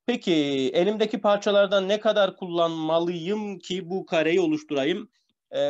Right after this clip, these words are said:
bunu da son olarak bulmak için yapmak istediğiniz şeyin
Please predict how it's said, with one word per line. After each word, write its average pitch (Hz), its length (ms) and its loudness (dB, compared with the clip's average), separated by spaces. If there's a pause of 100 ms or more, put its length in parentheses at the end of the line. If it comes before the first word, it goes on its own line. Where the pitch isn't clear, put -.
(160)
bunu 220 200 -4
da 156 140 2
son 196 380 -6
olarak 135 420 0
bulmak 180 360 -2
için 185 400 -6 (280)
yapmak 190 440 0
istediğiniz 160 600 0
şeyin 147 420 0